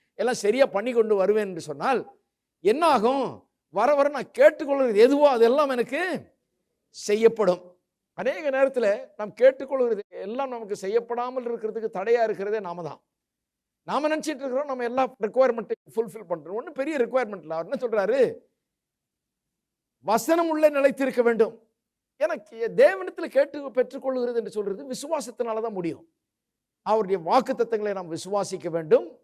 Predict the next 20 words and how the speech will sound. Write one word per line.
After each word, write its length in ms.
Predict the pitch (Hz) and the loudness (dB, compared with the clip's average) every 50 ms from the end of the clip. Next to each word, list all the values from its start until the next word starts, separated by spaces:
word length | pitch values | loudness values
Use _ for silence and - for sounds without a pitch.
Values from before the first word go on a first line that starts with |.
| _ _ _ _ _ _ _ _ _ _ _ _ - | _ _ _ _ _ _ _ _ _ _ _ _ 0
சூழ்நிலையில 440 | 247 240 226 220 214 202 196 190 175 - | 0 2 2 2 2 2 2 0 -2 -2
பார்க்கக்கூடாது. 640 | 180 185 185 - 170 175 - 170 156 151 147 151 196 233 277 247 170 151 | -2 -4 -4 -4 -6 -8 -6 -6 -6 -6 -6 -4 -4 -4 -4 -6 -8 -2
வாக்குத்தத்தத்தை 760 | 190 226 208 - 220 185 208 - - 180 147 160 180 165 170 | -2 -2 2 2 0 0 0 -6 -8 -16 -16 -12 -10 -10 -10
விசுவாசித்து 600 | - 180 180 175 170 131 143 151 - _ 233 285 | -10 -6 -6 -6 -6 -6 -10 -16 -14 _ -10 -8
அதை 280 | 294 202 170 175 208 | -8 -8 -2 0 0
நாம் 160 | 202 196 180 | 0 0 -4
பெற்றுக்கொள்ள 440 | 127 185 180 - 190 160 175 165 156 | -6 -8 -8 -6 -8 -6 -4 -4 -4
வேணும். 240 | 139 135 131 139 226 | -6 -8 -12 -14 -14
அப்போ 220 | 277 254 - 262 | -16 -8 -4 -2
வந்து 520 | 247 254 277 311 277 240 180 - - _ _ _ _ _ | -2 -2 -2 -2 -2 -2 -4 -4 -10 _ _ _ _ _
விசுவாசத்துல 540 | - 262 - - 392 370 339 320 - 302 277 254 | -8 -8 -8 -4 -2 -2 -2 -2 -2 -4 -4 -2
வளரணும். 360 | 254 254 254 233 220 214 202 | 0 -2 -2 -2 -4 -6 -6
இது 180 | 202 190 226 | -4 -4 -2
வேற 200 | 208 233 247 269 | -2 0 0 0
வழி 200 | 262 254 269 302 | 0 0 -2 0
கிடையாது, 320 | 277 262 240 233 226 226 269 | 2 0 0 0 -2 -4 -8
இது 100 | 254 240 | -8 -6
வேற 160 | 220 233 226 - - | -4 -4 -4 -6 -4
ஷார்ட்கட்லாம் 560 | 202 233 247 214 - 202 175 - 208 202 175 | -6 -6 -6 -6 -8 -10 -8 -4 -4 -4 -4
கிடையாது. 480 | 151 151 139 131 113 101 - 101 - | -4 -6 -4 -6 -6 -8 -12 -18 -20